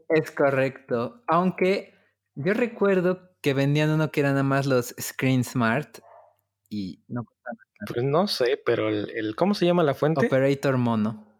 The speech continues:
Speaker 2: Ándale, Operator Mono, así nada más. Esa fuente, el, el puro Monospace, doscientos dólares.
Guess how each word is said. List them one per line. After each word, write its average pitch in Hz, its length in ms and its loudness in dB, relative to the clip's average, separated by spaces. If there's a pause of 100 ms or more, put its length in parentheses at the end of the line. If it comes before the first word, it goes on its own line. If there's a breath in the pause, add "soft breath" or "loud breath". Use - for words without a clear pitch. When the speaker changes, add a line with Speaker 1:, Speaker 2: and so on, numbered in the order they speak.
(960)
Speaker 2:
Ándale, 120 540 -2
Operator 160 640 2
Mono, 185 520 2
así 131 280 0
nada 160 240 4
más. 123 260 -2 (140)
Esa 180 340 0
fuente, 175 340 0
el, 143 240 0
el 120 140 -4
puro 151 240 2
Monospace, 165 840 0 (320 loud breath)
doscientos 131 720 -2
dólares. - 540 -6